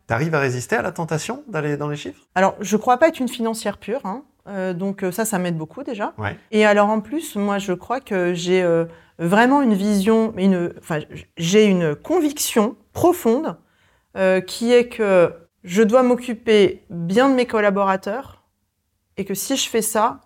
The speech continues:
Speaker 2: ils s'occuperont bien de nos clients. Donc, à partir de là, le chiffre, pour moi, c'est quand même qu'une résultante. En fait, pour être totalement honnête, je crois que j'ai beaucoup de mal à, euh, je me lève pas pour des chiffres le matin.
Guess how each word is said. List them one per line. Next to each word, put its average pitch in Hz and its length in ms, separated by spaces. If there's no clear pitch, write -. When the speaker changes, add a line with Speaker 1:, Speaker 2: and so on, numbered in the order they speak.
Speaker 2:
ils 202 80
s'occuperont 196 480
bien 185 240
de 214 60
nos 208 100
clients. 170 280
Donc, 226 380
à 214 80
partir 277 400
de 247 80
là, 226 280
le 208 180
chiffre, 302 380
pour 208 200
moi, 208 360
c'est - 360
quand 240 140
même 277 180
qu'une 233 200
résultante. 202 540
En 190 100
fait, 294 380
pour 214 200
être - 140
totalement 254 420
honnête, 226 280
je 208 100
crois 269 160
que 269 60
j'ai 202 300
beaucoup 262 400
de 240 60
mal 285 420
à, 220 460
euh, 170 600
je 208 160
me 208 100
lève 226 220
pas 285 120
pour 254 160
des 208 80
chiffres 220 320
le 202 80
matin. 196 300